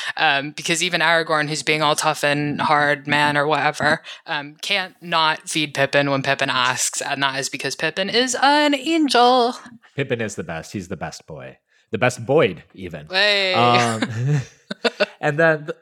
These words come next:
Speaker 2: uh, the last thing I want to talk about here in the analysis, and this actually kind of starts pivoting a little bit into our cinematography and filmcraft section,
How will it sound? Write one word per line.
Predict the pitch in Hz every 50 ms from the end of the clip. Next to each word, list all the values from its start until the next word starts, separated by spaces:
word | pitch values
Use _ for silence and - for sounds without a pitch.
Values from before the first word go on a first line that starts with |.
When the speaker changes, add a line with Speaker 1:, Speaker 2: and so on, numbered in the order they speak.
| _ _
Speaker 2:
uh, | - 117 123 123 123
the | 127 151
last | 156 170 170 165 160 -
thing | 156 143 139
I | 135 127
want | 123 120 120
to | 120
talk | 110 - 123 117
about | - 127 117 110
here | 113 117
in | 113 104
the | 104
analysis, | 101 120 143 156 156 156 - - 170 147 160
and | 139 127
this | 147 156 - 156
actually | 135 131 - - 123
kind | - 131 117
of | 107
starts | - - 113 107 -
pivoting | - - 123 107 110 117 110 107
a |
little | 107 101 104 104 101
bit | 90 107 104
into | 98 101 101 - - 107 104
our | 104 95
cinematography | - - 113 107 98 95 92 - - 117 113 107 110 104 - 110 104
and | 92 90
filmcraft | - - 156 151 147 135 - 160 143 139 135
section, | - - - 143 127 - - 147 143 139 135